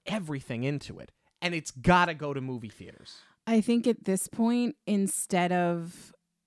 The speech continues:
Speaker 2: this film, I would have almost preferred they do, like, a six-parter series for Disney Plus.
Speaker 1: Yes.
Speaker 2: Because there's so many worlds within Neverland that you can explore between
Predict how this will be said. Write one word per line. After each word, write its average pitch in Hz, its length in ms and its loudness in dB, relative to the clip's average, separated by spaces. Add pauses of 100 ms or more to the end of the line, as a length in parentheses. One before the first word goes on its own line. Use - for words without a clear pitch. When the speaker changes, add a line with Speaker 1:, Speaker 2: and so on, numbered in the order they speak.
(280)
Speaker 2:
this 185 260 0
film, 180 500 0
I 175 180 2
would 180 160 4
have 175 140 2
almost 170 420 0
preferred 160 460 0
they 160 160 2
do, 160 380 0
like, 151 260 0
a 156 80 0
six-parter 147 720 -2
series 139 600 0
for 139 400 0 (220)
Disney 151 300 2
Plus. 123 380 -6
Speaker 1:
Yes. - 680 -2
Speaker 2:
Because 214 360 8
there's 208 220 6
so 214 260 4
many 208 260 2
worlds 180 460 4
within 185 420 2
Neverland 180 540 4
that 185 80 0
you 185 120 -2
can 190 140 -2
explore 185 540 2
between 170 840 2